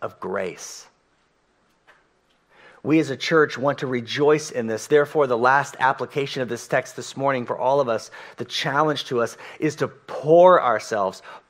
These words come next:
pour yourself into God's grace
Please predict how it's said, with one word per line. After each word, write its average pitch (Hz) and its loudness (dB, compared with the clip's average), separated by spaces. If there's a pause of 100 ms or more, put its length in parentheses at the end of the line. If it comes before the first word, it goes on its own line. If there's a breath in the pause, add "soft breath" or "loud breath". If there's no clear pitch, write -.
pour 190 6 (160 loud breath)
yourself 151 4 (400 loud breath)
into 185 4
God's 135 2
grace 113 -2